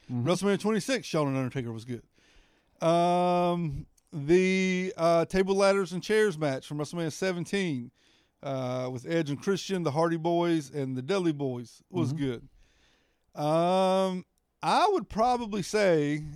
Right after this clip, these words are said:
Speaker 2: it may be a match that we watched here on this show.
Speaker 1: Okay.
Speaker 2: From WrestleMania eight, um, Macho Man and Ric Flair for the championship.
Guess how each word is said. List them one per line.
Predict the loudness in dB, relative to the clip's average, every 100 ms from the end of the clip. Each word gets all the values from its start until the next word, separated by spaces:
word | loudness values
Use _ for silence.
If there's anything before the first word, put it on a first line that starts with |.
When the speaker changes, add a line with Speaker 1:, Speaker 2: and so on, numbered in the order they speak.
| -8
Speaker 2:
it | 0 0
may | 0 0 2 2
be | 2 0 0
a | 0
match | 2 0 -2 -6
that | -6 -2
we | -2
watched | 2 2 2 -2
here | -4 0 0
on | 0 -4 -4
this | -4
show. | -4 2 2 2 -6 -20 _
Speaker 1:
Okay. | 4 4 2 -8 _ _ _
Speaker 2:
From | -4 0
WrestleMania | 2 0 0 0 0 2
eight, | 4 4 2 -14 -18 _ _ _ _ _ _ _ _
um, | -4 -2 -2 -2 -4 -6 -10 -2
Macho | 0 2 4 4
Man | 4 0 2 0 -2
and | -4 -2 0
Ric | 0 -2
Flair | -2 0 0 -2
for | -6
the | -6
championship. | -4 -4 -6 -6 -8 -8